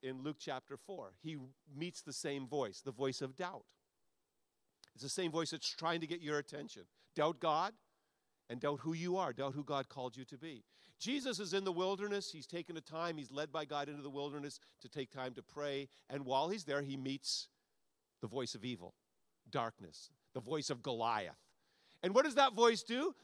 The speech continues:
That voice causes doubt. And here, let me just point out, here's how you overcome doubt. As the enemy would speak doubt, as darkness would f-, speak doubt, as Goliath would speak doubt,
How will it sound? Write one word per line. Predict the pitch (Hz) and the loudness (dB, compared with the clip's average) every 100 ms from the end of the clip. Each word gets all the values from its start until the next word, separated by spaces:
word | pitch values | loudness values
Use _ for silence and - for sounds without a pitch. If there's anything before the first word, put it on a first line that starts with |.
| - | 4
That | 190 190 | 4 6
voice | 190 185 - | 4 4 0
causes | - 143 151 143 170 | 0 4 4 2 -4
doubt. | 143 202 180 | 0 4 4
And | 156 | 2
here, | 165 247 | -2 0
let | 220 | 2
me | 233 | 0
just | - 180 | -2 -4
point | - 240 | 2 6
out, | 233 185 - - - | 6 4 -2 -20 -18
here's | 135 170 262 | -2 2 2
how | 226 | 2
you | 269 226 | 2 2
overcome | 208 202 208 - 214 | 6 6 6 4 0
doubt. | 202 208 262 - - - - - | 4 4 4 0 -18 -20 -2 6
As | 185 147 175 | 6 6 0
the | 202 | 4
enemy | 202 226 247 247 | 6 6 6 6
would | 220 | 4
speak | - - - 208 - 143 | 2 -2 -2 -2 -6 0
doubt, | 175 196 208 | 6 8 8
as | 185 | 6
darkness | 160 190 214 214 185 | 8 6 6 2 0
would | 175 - | -2 -4
f-, | 180 | -6
speak | - - 190 156 | -6 -2 -2 2
doubt, | 160 185 185 | 6 8 8
as | 143 | 2
Goliath | 170 160 185 190 | 2 4 4 4
would | 202 170 | 0 -4
speak | - 185 147 | 0 -2 4
doubt, | 165 190 | 6 6